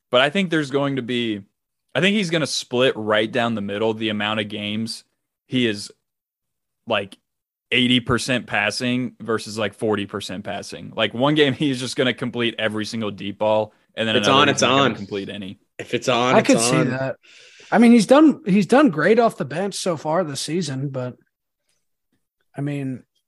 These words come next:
Speaker 3: we don't know exactly, 'cause Jarrett Guarantano looked good off the bench, honestly.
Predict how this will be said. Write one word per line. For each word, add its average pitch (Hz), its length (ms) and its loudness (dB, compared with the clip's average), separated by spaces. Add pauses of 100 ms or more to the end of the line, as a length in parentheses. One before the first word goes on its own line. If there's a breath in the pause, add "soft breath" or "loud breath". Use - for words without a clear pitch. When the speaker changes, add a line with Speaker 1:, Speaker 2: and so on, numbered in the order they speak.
(240)
Speaker 3:
we 170 180 0
don't 180 180 -2
know 180 160 0
exactly, 160 720 -4
'cause 156 400 -4
Jarrett 165 340 2
Guarantano 165 600 0
looked 123 180 -10
good 127 200 -6
off 120 180 -6
the 127 80 -14
bench, 123 300 -6
honestly. 127 560 -4